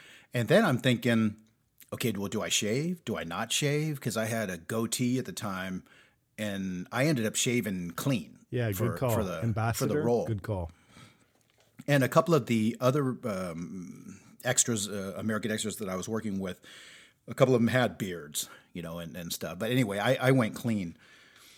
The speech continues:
Speaker 1: which has me segue into this thing with my mom. So I am on this video call with my mom yesterday, and she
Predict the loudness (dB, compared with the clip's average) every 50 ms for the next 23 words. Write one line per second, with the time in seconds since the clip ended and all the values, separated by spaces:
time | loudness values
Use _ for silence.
0 | _ _ _ _ 0 4 4 4 4 4 -2 -4 -8 -14 -20 _ _ _ _ _
1 | _ _ _ -16 -12 -6 -2 0 2 2 4 4 4 4 6 6 6 6 4 4
2 | 2 0 0 0 -2 -4 -4 -4 -4 -4 -4 -4 -4 -4 -4 -4 -4 -2 0 0
3 | 2 2 0 0 -2 -6 -10 -14 -14 -6 -4 -2 -2 0 -2 -2 -2 -4 -2 -2
4 | -2 -4 -4 -4 -4 -4 -4 -4 -4 -6 -2 -2 0 0 2 0 -2 -2 -4 -4
5 | -4 -4 -4 -4 -4 -4 -4 -4 -4 -4 -2 -2 -2 -2 -4 -4 -8 -10 -10 -12
6 | -12 -12 -12 -14 -14 -16 -14 -12 -10 -10 -8 -8 -10 -10 -10 -12 -12 -14 -16 _
7 | _ _ _ _ _ _ _ _ _ _ _ _ _ _ -8 -6 -4 -2 -2 0
8 | 0 2 2 2 2 2 2 4 2 2 2 0 -4 -8 -14